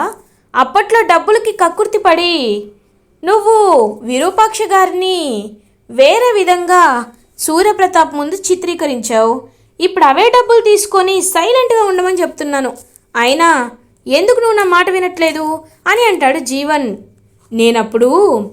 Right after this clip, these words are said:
బుడ్డి గడ్డి తిని డబ్బుకి ఆశపడి అలా చేశాను, కానీ ఇప్పుడు నాకు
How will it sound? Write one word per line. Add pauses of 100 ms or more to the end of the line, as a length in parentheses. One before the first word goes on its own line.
(280)
బుడ్డి
గడ్డి
తిని (520)
డబ్బుకి
ఆశపడి
అలా (100)
చేశాను, (500)
కానీ
ఇప్పుడు (540)
నాకు